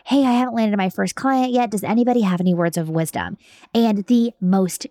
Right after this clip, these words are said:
common comment is, "I was there,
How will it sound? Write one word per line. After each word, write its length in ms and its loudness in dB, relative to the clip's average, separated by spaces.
common 680 -2
comment 680 -6
is, 540 -2
"I 200 2
was 200 2
there, 480 0